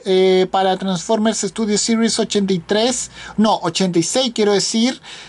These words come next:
eh, de la película Transformers del año ochenta y seis. Eh, y acá podemos ver el modo robot de esta figura.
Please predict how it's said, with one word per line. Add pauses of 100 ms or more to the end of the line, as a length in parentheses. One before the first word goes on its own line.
(140)
eh,
de
la
película
Transformers
del
año
ochenta
y
seis. (260)
Eh, (640)
y
acá
podemos
ver
el
modo
robot
de
esta
figura.